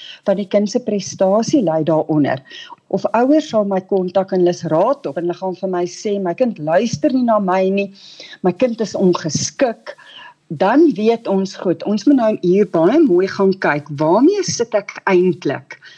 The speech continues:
Sit ek hier met 'n angstigheid? Ehm, met ander woorde, dis 'n simpatiese stelsel wat oorgeaktiveer is. Sit ek hier met 'n kind wat,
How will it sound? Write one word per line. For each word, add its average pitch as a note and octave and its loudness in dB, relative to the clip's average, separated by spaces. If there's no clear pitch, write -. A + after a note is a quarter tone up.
Sit - -4
ek F4 2
hier A3+ 2
met G3+ -2
'n - -2
angstigheid? A#3 -2
Ehm, E3+ 0
met E3 0
ander G3 2
woorde, F#3+ 2
dis F3 -2
'n E3 -2
simpatiese G#3+ 0
stelsel F#3 0
wat D#3+ -4
oorgeaktiveer F#3+ 0
is. - -6
Sit D4 0
ek A#3 -4
hier G#3+ 2
met F#3 0
'n F#3+ -6
kind G3+ 0
wat, F3+ 0